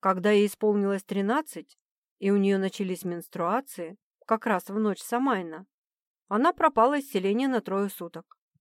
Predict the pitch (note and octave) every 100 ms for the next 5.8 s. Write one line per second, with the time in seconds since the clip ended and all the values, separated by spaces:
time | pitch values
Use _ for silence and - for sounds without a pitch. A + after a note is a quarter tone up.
0 | _ _ _ _ _ _ - E3+ - G#3
1 | G3+ F#3 F#3 E3 E3 - F3+ A3 F#3+ E3+
2 | - - F#3+ A#3 G3+ F#3 E3 G3 A#3 G#3
3 | G3 F#3 E3+ F3 F3 F3 F3+ F3+ F3+ -
4 | E3+ E3 E3 E3 D#3+ F3 - _ - E3+
5 | F#3+ C4+ - E3 D3+ D#3+ D3 E3